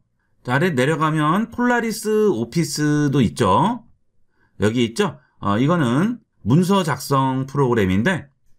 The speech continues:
비용을 들여서 이용을 하지 않으셔도 무료로 충분히 기능들을 다 활용을 할 수가 있겠습니다. 다양한 앱들이 많이 있으니까 살펴보시고 설치해서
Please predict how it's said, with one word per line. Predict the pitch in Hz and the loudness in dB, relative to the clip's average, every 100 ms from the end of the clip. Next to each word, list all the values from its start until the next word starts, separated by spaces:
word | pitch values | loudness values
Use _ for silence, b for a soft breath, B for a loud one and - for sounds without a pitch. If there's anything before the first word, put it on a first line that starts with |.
| _ | _
비용을 | 127 160 170 170 | 0 2 2 0
들여서 | 120 120 139 117 92 139 208 | 0 0 2 2 2 2 0
이용을 | 113 101 110 117 | 0 -2 0 0
하지 | 110 101 | -2 -2
않으셔도 | 135 87 95 107 104 180 - b - | -2 -2 -2 -2 0 -2 -4 b -12
무료로 | 80 135 170 104 110 185 214 | -2 2 2 2 0 0 -2
충분히 | - 202 170 110 | 0 2 2 0
기능들을 | - 117 113 104 113 | 2 2 2 -2 -4
다 | 113 - | -8 -8
활용을 | - 220 180 110 | -2 2 2 2
할 | 107 | -2
수가 | - 87 | -6 -4
있겠습니다. | 85 98 110 107 95 82 76 - B B _ _ - | -2 0 -2 -2 -2 -2 -2 -8 B B _ _ -6
다양한 | 107 117 135 | -2 0 0
앱들이 | 104 71 117 123 | -2 -4 -2 -2
많이 | 92 92 117 | 0 0 0
있으니까 | 90 - 92 - 165 B B _ _ | -2 -2 -4 -2 -4 B B _ _
살펴보시고 | - 170 180 147 104 123 151 175 | -6 -4 -2 -2 -4 -2 -2 -2
설치해서 | - 214 208 180 156 127 87 135 196 | -4 -4 -2 -2 -2 0 0 0 -2